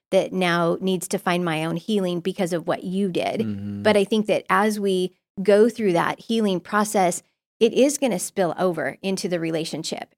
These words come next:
Speaker 1: And it is gonna spill over not only into our marriage, but, but into all of our relationships, because we're getting healthy for us,
Speaker 2: Yeah.
Speaker 1: not for,
Speaker 2: Yeah.
Speaker 1: not for anybody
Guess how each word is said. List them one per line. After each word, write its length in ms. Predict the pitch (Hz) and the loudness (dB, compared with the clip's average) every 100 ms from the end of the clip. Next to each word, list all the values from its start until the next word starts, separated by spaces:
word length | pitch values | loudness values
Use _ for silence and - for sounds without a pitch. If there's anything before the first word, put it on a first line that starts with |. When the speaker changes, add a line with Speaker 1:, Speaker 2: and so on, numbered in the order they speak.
| - | -4
Speaker 1:
And 120 | 202 | -2
it 120 | 202 | 2
is 180 | 226 220 | 4 4
gonna 180 | 226 208 | 0 -2
spill 280 | - 208 | -2 0
over 240 | 190 180 185 | 2 2 2
not 200 | 185 185 | 2 0
only 260 | 180 175 175 | 0 -2 -2
into 340 | 185 - 185 | -2 -2 -2
our 120 | 160 | 0
marriage, 540 | 170 175 226 185 180 - | 0 2 2 0 -2 -2
but, 240 | 185 165 - _ _ _ _ | -2 -2 -6 _ _ _ _
but 180 | 208 185 | 4 4
into 320 | 214 214 - - | 4 0 -2 -4
all 240 | 170 233 294 | 0 2 2
of 100 | 185 | 0
our 120 | 156 | -2
relationships, 800 | 156 170 165 151 160 - - - | -2 -6 -6 -6 -6 -6 -8 -8
because 320 | 196 202 190 | -2 0 0
we're 200 | 190 220 | 2 2
getting 300 | 226 220 190 | 4 2 0
healthy 580 | 180 190 175 185 170 165 _ _ _ _ - | -2 -4 -2 -2 0 -4 _ _ _ _ -2
for 180 | 180 - | 0 0
us, 460 | 139 196 262 - | -2 -2 -4 -6
Speaker 2:
Yeah. 120 | 113 - - | -8 -10 -2
Speaker 1:
not 420 | 208 208 202 - _ | 2 4 2 -2 _
for, 480 | 202 180 165 165 165 - _ _ - | 0 2 2 0 -2 -8 _ _ -10
Speaker 2:
Yeah. 160 | 107 85 | -10 -6
Speaker 1:
not 220 | 220 214 - | -2 0 0
for 80 | - | -2
anybody 500 | 190 190 175 170 | -2 0 0 0